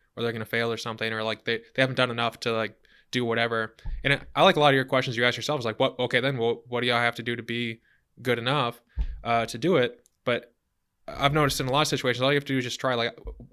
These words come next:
one thing I used to do when I started e-, writing emails to get people on the podcast, I'd write one email that I thought was good enough,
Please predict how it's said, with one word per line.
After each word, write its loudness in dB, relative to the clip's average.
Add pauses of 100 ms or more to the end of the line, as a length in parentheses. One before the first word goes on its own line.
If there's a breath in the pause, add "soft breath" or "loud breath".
one -2
thing -2
I 4
used 0
to -8
do -4
when -10
I -4
started 0
e-, -6
writing -2
emails -2
to -8
get -6
people -6
on -4
the -8
podcast, -2 (380 loud breath)
I'd 2
write 4 (140)
one 0
email 2
that 2
I 0
thought 0
was 0
good 0
enough, -2